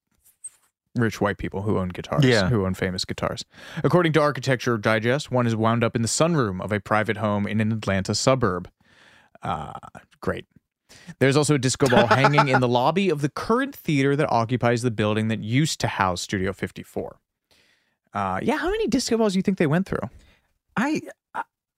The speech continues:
Speaker 2: I've been looking at pictures of Studio fifty-four, and I haven't actually been able to, like, see any
Speaker 1: Hmm.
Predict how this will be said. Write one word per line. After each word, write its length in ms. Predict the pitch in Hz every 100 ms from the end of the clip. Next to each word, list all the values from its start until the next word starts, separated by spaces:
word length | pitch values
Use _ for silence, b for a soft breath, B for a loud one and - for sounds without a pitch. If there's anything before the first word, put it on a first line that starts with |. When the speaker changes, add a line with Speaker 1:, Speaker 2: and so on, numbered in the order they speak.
| _
Speaker 2:
I've 200 | 175 214
been 120 | 262 247
looking 280 | 226 339
at 140 | 403 -
pictures 320 | 339 - 311
of 60 | -
Studio 260 | - 254
fifty-four, 480 | 269 247 269 - 254
and 80 | 233
I 20 |
haven't 220 | 160 196
actually 220 | 226 - 175
been 120 | 175
able 140 | 156
to, 60 | 131
like, 240 | 117 101
see 760 | - - - 123 104 117 139 156 _ -
any 480 | 170 196 277 311 370 _ _
Speaker 1:
Hmm. 280 | 135 127